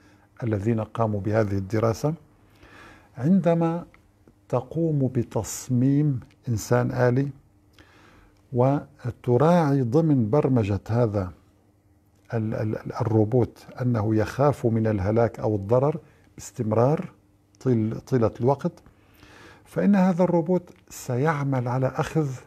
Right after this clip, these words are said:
كافة الاحتياطات اللازمة لبقائه قيد العمل ويحافظ على وجوده". وبالتالي ما يسمى بالخوف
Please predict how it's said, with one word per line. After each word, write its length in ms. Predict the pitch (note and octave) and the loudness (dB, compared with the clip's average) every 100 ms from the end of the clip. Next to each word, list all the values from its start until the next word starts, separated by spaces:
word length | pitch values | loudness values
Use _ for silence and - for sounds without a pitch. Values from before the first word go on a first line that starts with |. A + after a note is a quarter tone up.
| _ _ _ - | _ _ _ -4
كافة 560 | C3+ C3 - B2 - | -2 -2 -2 -4 -2
الاحتياطات 920 | - - - - A#2 G#2+ - B2 G2+ - | -4 -4 -6 -2 2 2 2 0 0 -4
اللازمة 600 | G#2+ A2 B2 A2+ C#3 D#3+ - - - - _ - | -2 2 2 2 -2 -4 -8 -20 -20 -20 _ -6
لبقائه 920 | A2+ G#2 A2 - C3+ D#3 D3 A2 A2+ - - - | -2 -2 -2 -4 -4 -2 -2 0 -2 -4 -20 -4
قيد 320 | C3 B2+ A2 | 0 0 0
العمل 680 | A2 G2+ G2+ G#2 C#3 E3 F3+ - - - _ - | -2 -2 -2 0 0 0 0 -6 -20 -20 _ -6
ويحافظ 1500 | B2+ D3+ F3 - C#3+ C3 - C#3 A#2+ G#2 C#3+ F#3+ F#3 C#3+ A2+ | -2 -2 -2 -8 -4 -2 0 0 0 0 2 2 2 0 0
على 220 | C#3 C#3+ | -2 0
وجوده". 760 | C3+ B2 G#2 A#2+ G2 F#2+ F#2 E2+ _ _ _ _ _ _ _ _ - | 2 2 2 2 0 -2 -6 -10 _ _ _ _ _ _ _ _ 0
وبالتالي 720 | F3 F#3+ - - F3+ F3+ F#3 F#3 - - _ C3+ | 2 2 0 2 4 6 2 0 -10 -20 _ -4
ما 180 | C#3 | -2
يسمى 720 | C#3+ C3 A#2+ - E3 D3+ C3 A2 | 0 -2 -4 -4 -2 0 0 0
بالخوف 1000 | A#2 G#2+ - - C#3+ C3 G2 - - | -2 -4 -4 2 4 2 0 -8 -20